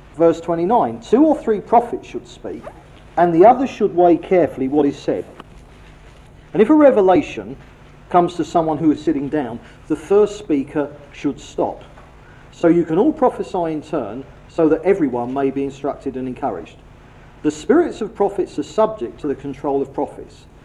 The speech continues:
for God is not a God of disorder, but of peace." Firstly, imagine a situation where Paul's saying, "Look, if someone is speaking,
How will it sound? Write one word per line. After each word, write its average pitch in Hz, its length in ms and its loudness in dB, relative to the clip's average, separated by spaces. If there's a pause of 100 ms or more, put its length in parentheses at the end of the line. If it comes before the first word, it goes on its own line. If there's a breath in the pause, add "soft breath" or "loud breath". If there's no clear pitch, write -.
(160 soft breath)
for 139 120 -4
God 156 220 2
is 156 140 -4
not 151 160 -2
a - 20 0
God 135 220 -4
of 120 100 -8
disorder, 127 420 -8
but 123 160 -10
of 120 160 -10
peace." 123 220 -6 (300 loud breath)
Firstly, 170 680 -4
imagine 285 380 -4
a 262 60 -6
situation 185 680 -4
where 143 120 0
Paul's 160 320 0
saying, 165 240 -6
"Look, 190 120 -2
if 156 120 -6
someone 262 360 -4
is 202 120 -6
speaking, 175 520 -4